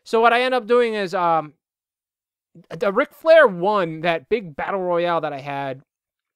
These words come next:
and he wants a s-, a shot at the title now. And Sheamus,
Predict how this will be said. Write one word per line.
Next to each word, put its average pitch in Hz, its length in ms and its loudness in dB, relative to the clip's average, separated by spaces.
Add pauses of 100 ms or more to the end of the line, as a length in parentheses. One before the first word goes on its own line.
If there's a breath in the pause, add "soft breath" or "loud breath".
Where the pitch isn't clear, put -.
(320)
and 160 160 -10
he 233 100 -6
wants 226 320 -2
a 170 60 -10
s-, - 300 -16
a 151 40 -12
shot 180 280 -2
at 151 80 -2
the 123 80 -20
title 143 320 -6
now. 113 220 -20 (800)
And 277 760 -2
Sheamus, 339 800 -8